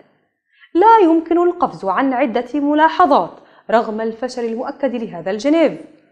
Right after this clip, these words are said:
ولن ينتج عنه إلا بقاء الأسد وديمومته. هذه الملاحظات هي: أولًا، الطريقة التي تم فيها تشكيل وفد الأسد، حيث حاول أن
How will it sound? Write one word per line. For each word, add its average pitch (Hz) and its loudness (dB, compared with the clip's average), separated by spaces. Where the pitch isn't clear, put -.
ولن 381 4
ينتج 349 2
عنه 220 -2
إلا 254 0
بقاء 269 2
الأسد 277 -2
وديمومته. 226 -2
هذه 359 2
الملاحظات 349 2
هي: 285 -2
أولًا، 247 2
الطريقة 381 2
التي 339 4
تم 196 -6
فيها 262 -4
تشكيل 247 -6
وفد 240 0
الأسد، 190 -4
حيث 190 -6
حاول 339 4
أن 403 2